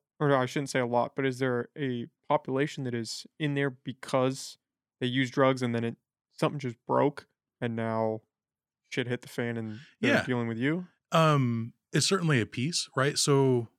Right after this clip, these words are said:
Speaker 2: you know, when people become psychotic, we use antipsychotic medications. Well, just like antipsychotic medications, we have pro-psychotic substances.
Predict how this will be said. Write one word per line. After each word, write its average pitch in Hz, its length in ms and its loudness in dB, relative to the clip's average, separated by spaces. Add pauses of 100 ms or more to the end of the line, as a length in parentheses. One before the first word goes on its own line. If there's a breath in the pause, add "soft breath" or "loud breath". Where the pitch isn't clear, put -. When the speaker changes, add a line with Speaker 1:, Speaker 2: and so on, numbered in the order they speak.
(140)
Speaker 2:
you 151 80 2
know, 131 60 2
when 120 140 0
people 160 220 -4
become 117 260 -2
psychotic, 110 460 -4
we 104 80 -2
use 95 180 -6
antipsychotic 98 720 -6
medications. 101 680 -10
Well, 135 100 -4
just 160 160 -6
like 110 140 -6
antipsychotic 104 640 -8
medications, - 600 -10
we 113 80 -6
have 139 160 -6
pro-psychotic 101 600 -4
substances. - 640 -10